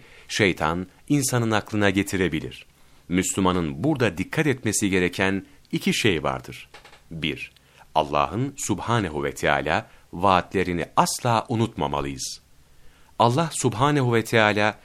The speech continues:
vaadinden dönmez. Allah'tan daha doğru sözlü kimse yoktur. Allah'ın yapmak istediği şeye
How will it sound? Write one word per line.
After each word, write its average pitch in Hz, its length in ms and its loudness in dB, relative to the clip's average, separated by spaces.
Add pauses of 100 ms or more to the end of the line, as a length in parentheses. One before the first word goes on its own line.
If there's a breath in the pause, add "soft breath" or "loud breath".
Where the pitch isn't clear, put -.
(180 soft breath)
vaadinden 98 800 4
dönmez. 71 640 -4 (720 soft breath)
Allah'tan 87 680 0 (340 loud breath)
daha 123 240 2
doğru 139 240 2
sözlü 98 540 0 (140)
kimse 175 440 0
yoktur. 71 400 -4 (600 loud breath)
Allah'ın 156 520 4
yapmak 131 460 0
istediği 104 480 2
şeye 87 360 -2